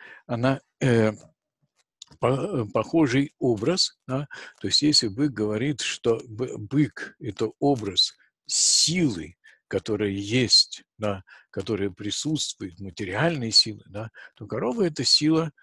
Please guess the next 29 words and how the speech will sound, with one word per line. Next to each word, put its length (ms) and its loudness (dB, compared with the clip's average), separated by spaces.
рождения, 840 -4
порождения, 840 -6
с-, 400 -2
да. 260 -4
И, 460 2
эм, 440 -2
м, 800 -14
поскольку 460 -4
это 180 -6
животный 460 -4
мир, 260 -4
то 100 0
это 180 -4
клонится 520 -2
вот 160 -4
в 40 -20
такую 360 -4
сторону, 540 -4
что 320 -4
как 240 -2
бы, 140 0
да, 200 0
рождение, 880 -2
с-, 260 0
собственная 760 -2
сила, 640 2
рождать 580 0
нечто 420 0
новое — 580 -2